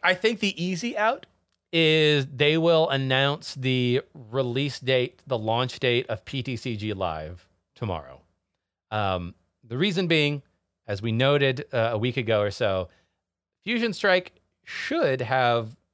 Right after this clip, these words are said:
mention of P T C G Live in their code cards instead of P T C G O.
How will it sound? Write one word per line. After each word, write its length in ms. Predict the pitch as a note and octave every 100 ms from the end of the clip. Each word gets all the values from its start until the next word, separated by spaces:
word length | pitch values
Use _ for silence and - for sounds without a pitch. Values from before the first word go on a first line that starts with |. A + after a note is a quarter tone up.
| _ _ B2+
mention 580 | A#2+ C#3 D#3 - A#2
of 220 | B2 A#2 -
P 160 | D3+
T 100 | D3
C 160 | B2+ C#3
G 140 | A#2
Live 360 | A#2 A#2 G#2+ G2
in 180 | C3 A#2
their 100 | G#2+
code 300 | - D3 B2
cards 340 | F#2+ E2 E2
instead 380 | G2+ - D3+ D3
of 100 | B2
P 160 | - A#2
T 80 |
C 160 | G#2+ A2
G 220 | F2 F#2+
O. 200 | F2+ D2+